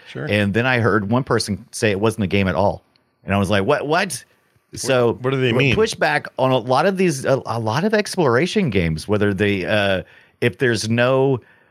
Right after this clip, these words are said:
Speaker 2: if there's no death, which there's no death in this game, right? You,
Speaker 1: No.
Speaker 2: you can't, you can't
Speaker 1: You
Speaker 2: die.
Speaker 1: can't
Speaker 2: There
Speaker 1: die.
Speaker 2: is some instances that you can, uh, fail out of the game.
Speaker 1: Yeah.
Speaker 2: Like, you just, you just won't be able to complete it. Uh, but they're very rare.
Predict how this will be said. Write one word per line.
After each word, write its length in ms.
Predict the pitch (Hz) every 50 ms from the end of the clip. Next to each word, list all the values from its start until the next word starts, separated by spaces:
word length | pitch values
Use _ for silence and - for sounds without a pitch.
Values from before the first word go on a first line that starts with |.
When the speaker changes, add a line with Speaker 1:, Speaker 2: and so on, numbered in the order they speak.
| _ _ _ _ _ _ _ _ -
Speaker 2:
if 100 | 113 -
there's 160 | 147 139 120
no 120 | 135 139 104
death, 380 | 82 - - 113 98 80 -
which 160 | - 104 - -
there's 140 | 127 110
no 80 | 151 139
death 320 | 117 82 110 110 110 -
in 60 | 101 85
this 140 | 78 -
game, 280 | - - 82 78 73 76
right? 260 | 85 98 107 101 -
You, 60 | - 135 127
Speaker 1:
No. 160 | 117 98 90
Speaker 2:
you 60 | 90
can't, 440 | 92 - 117 123 131 127 - - - - _
you 100 | - 92 90
can't 260 | - 139 135 117 98
Speaker 1:
You 60 | 110
Speaker 2:
die. 80 | 104 95 - -
Speaker 1:
can't 100 | 80 -
Speaker 2:
There 80 | 107 98
Speaker 1:
die. 120 | 95 90 127
Speaker 2:
is 220 | 147 147 160 165 -
some 200 | - 170 139 - -
instances 640 | - - 135 135 - 160 147 - - 147 143 131 110
that 220 | 101 104 92 - -
you 80 | 107
can, 360 | 85 - 104 95 92 85 78 - - - - - _ _ _ _ -
uh, 200 | 98 95 92 87
fail 520 | - - - - 120 127 135 127 120 - - 92
out 280 | 95 101 123 147 -
of 140 | - - 185
the 80 | 202 226
game. 500 | 214 226 233 233 240 240 247 240 240 220 - _
Speaker 1:
Yeah. 160 | - 82 80
Speaker 2:
Like, 260 | 87 107 110 107 - -
you 60 | 107 90
just, 240 | 104 98 - -
you 160 | 87 98 101 98
just 140 | 87 92 98
won't 120 | 107 90
be 60 | 95
able 100 | 95 87
to 60 | 80 82
complete 420 | - 80 73 - - 107 127 151
it. 200 | 180 175 - - - - _ _ _ _ _ _ _
Uh, 200 | - 101 95 92 85
but 120 | 98 87
they're 120 | 95 92
very 340 | 82 78 92 110 113 117 110 92
rare. 460 | 87 87 90 95 101 110 123 127